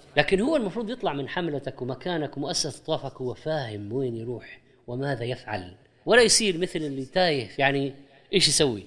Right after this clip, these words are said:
ولذلك يا إخوان الاهتمام بدين الناس قبل دنياهم، فكيف إذا جمعنا اهتمام بالدين والدنيا؟ الاهتمام بحل مشكلات الحجاج، الضرر يزال، قد تصير خصومات والله تصلح بين اثنين في الحج،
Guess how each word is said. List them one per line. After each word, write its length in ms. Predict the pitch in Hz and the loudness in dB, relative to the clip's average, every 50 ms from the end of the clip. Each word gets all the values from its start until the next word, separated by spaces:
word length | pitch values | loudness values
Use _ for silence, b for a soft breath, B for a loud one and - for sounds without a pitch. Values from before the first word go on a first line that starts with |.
| - - - | -14 -2 2
ولذلك 440 | 131 143 151 147 185 196 190 - 175 | 4 6 8 8 8 8 8 6 4
يا 100 | 165 160 | 4 4
إخوان 260 | - - 175 175 160 | 4 2 4 4 4
الاهتمام 520 | 147 139 123 - - 139 147 175 190 180 | 4 2 0 0 0 2 4 6 6 6
بدين 420 | 156 131 139 127 131 175 196 190 170 | 4 2 2 4 6 8 8 8 8
الناس 600 | 147 143 143 143 143 135 127 139 139 - - - | 8 8 8 6 6 6 6 4 4 2 0 2
قبل 340 | - - 262 285 277 175 | 4 4 6 6 4 2
دنياهم، 460 | 139 143 139 131 127 123 101 95 101 87 - - | 2 2 4 4 4 4 2 0 -4 -8 -8 -10
فكيف 320 | - - - 190 185 147 | -6 0 2 2 4 4
إذا 220 | 165 156 147 143 | 2 2 2 2
جمعنا 400 | 135 127 139 143 147 135 131 127 | 4 4 4 4 4 4 4 2
اهتمام 480 | 131 120 110 104 - 135 131 139 135 123 | 0 -2 -4 -2 -2 0 2 2 2 2
بالدين 320 | 117 113 107 117 127 123 | 0 -2 -2 -2 -2 0
والدنيا؟ 440 | 117 113 101 101 110 107 110 113 120 - - _ _ _ _ - | -2 -4 -4 -6 -6 -4 -4 -6 -8 -10 -16 _ _ _ _ 6
الاهتمام 440 | 165 185 170 - 226 247 311 302 247 | 6 6 6 4 4 6 6 6 6
بحل 280 | 214 208 - 240 247 | 6 4 6 6 6
مشكلات 400 | 214 180 - - 165 185 185 - | 6 4 2 4 4 4 4 4
الحجاج، 460 | 131 - - 120 - - - 117 107 - - - - - | 0 -2 -4 -4 -2 0 2 2 2 2 -2 -6 -4 -4
الضرر 420 | 143 131 131 131 180 180 170 151 139 | -4 -4 0 2 6 6 6 6 4
يزال، 480 | 139 131 123 113 135 143 135 120 101 92 - - - - - - | 2 0 2 4 6 6 6 4 2 -2 -8 -16 -20 -20 -18 -2
قد 200 | - 175 170 - | 0 0 0 0
تصير 220 | - - 240 254 208 | 0 0 0 0 0
خصومات 680 | - - 175 - - 180 175 202 226 202 160 - - | 0 -2 -2 0 0 0 2 2 2 0 0 -2 -2
والله 240 | - 208 226 220 202 | 0 0 2 2 0
تصلح 420 | 190 - 220 - - 180 151 - | -2 -2 -4 -4 -4 -4 -4 -2
بين 180 | 151 196 202 180 | 0 0 0 0
اثنين 380 | 160 - - 170 190 185 165 143 | 0 -4 -2 0 0 0 0 -2
في 80 | - | -6
الحج، 260 | 143 127 - - - | -10 -8 -8 -8 -8